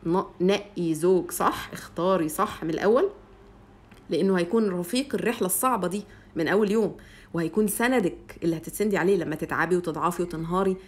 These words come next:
من تقل الحمل ده. حمل التربية ده حمل حاجة تقيلة جدًا. مش يبقى هو الزوج نفسه حمل إضافي. انسوا مقولة "الرجل طفل كبير"، الح-، الكلام اللي بيتنقش على السوشيال ميديا محدش فاهم تأثيره على الناس عامل إزاي دي. الفكرة دي من وجهة نظري ودتنا في داهية.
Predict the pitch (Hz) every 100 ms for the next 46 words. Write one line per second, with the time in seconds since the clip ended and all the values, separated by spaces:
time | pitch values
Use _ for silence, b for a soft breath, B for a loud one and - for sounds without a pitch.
0 | B 180 180 180 240 202 226 190 - 190
1 | 233 190 165 202 190 - 196 190 175 151
2 | 160 185 - 185 208 - 208 160 - 220
3 | 156 208 180 151 - B B B B B
4 | B 180 202 233 226 - 214 302 277 208
5 | 269 269 339 - 285 - - 262 269 -
6 | 180 269 - - 240 254 254 196 175 254
7 | 262 294 - - 196 262 254 226 269 -
8 | 226 202 190 208 - 196 190 196 185 175
9 | 180 175 180 254 226 180 175 - 214 196
10 | 185 143 - 202 196 190 190 170 196 190
11 | 202 208 185 - - 220 160 175 190 185
12 | 190 151 160 156 - B B B - -
13 | 247 208 233 226 226 233 226 190 151 190
14 | 196 - 151 139